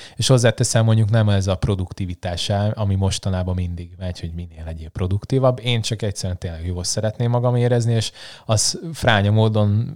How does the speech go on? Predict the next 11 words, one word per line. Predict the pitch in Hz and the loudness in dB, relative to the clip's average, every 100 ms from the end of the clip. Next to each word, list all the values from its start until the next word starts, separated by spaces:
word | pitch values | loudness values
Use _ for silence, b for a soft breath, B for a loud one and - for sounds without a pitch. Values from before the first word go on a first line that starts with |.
| 165 | -6
valahogy | 110 92 87 98 92 113 120 | -2 0 0 0 0 -4 -2
közös | 104 95 - | 0 0 0
uniót | 98 92 90 - | -2 0 -2 -4
képez | 95 - 98 | -6 -4 -2
azzal, | 101 101 101 98 | 0 2 2 2
hogy | 95 | 2
mások | 95 85 - 98 | 0 -2 -8 -10
is | 101 - | -12 -10
érezzék | 85 85 85 87 | -8 -8 -6 -6
magukat | 98 90 - 92 - | -6 -6 -6 -8 -4
jól. | 101 110 | -2 -2